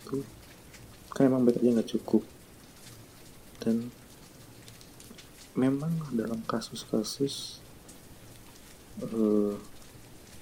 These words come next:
ke pengurusan rumah tangganya dia gimana, manajemen rumah tangganya. Apakah dia ternyata cuman kayak apa ya, mungkin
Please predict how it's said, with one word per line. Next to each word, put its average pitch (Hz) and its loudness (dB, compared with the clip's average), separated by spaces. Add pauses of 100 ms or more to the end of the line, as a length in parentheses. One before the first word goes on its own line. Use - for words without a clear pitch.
(180)
ke 135 10 (800)
pengurusan 127 8
rumah 123 6
tangganya 120 2
dia 135 2
gimana, 120 6
manajemen 110 8
rumah 107 4
tangganya. 113 0 (1120)
Apakah - 0 (560)
dia 107 4 (2000)
ternyata 110 2
cuman 107 0 (920)
kayak 104 0 (160)
apa 180 0
ya, - -12 (680)
mungkin 147 -2